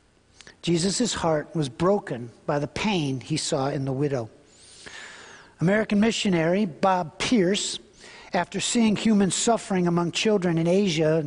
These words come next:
in the post-World War Two world, prayed this, "Let my heart be broken by the things that break the heart of God." Let my heart be broken by the things that break the heart of God. He saw the children's pain.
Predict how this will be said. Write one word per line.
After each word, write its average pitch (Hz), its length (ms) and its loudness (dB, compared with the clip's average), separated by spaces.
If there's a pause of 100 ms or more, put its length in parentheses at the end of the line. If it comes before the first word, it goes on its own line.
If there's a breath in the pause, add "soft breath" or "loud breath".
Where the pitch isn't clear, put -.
(120)
in 160 160 -2
the 151 60 -2
post-World 165 580 0
War 156 160 2
Two 170 220 -4
world, 151 420 0 (500 loud breath)
prayed 220 300 2
this, 196 480 0
"Let 185 240 0
my 220 240 2
heart 220 500 0
be 196 120 2
broken 156 640 0 (500 loud breath)
by 160 160 2
the 160 120 -2
things 208 600 0
that 185 280 -4
break 156 540 0
the 160 160 -4
heart 151 240 -2
of 135 140 -10
God." 120 380 -4 (1080 loud breath)
Let 165 220 -2
my 175 180 0
heart 202 520 0
be 208 140 0
broken 160 560 0
by 143 160 -2
the 139 120 -2
things 190 560 -2
that 175 260 -6
break 139 400 -2 (180)
the 156 100 -4
heart 139 240 -2
of 135 160 -8
God. 135 380 -4 (460 loud breath)
He 156 120 -4
saw 160 380 0
the 175 100 -2
children's 170 520 -2
pain. 135 400 -6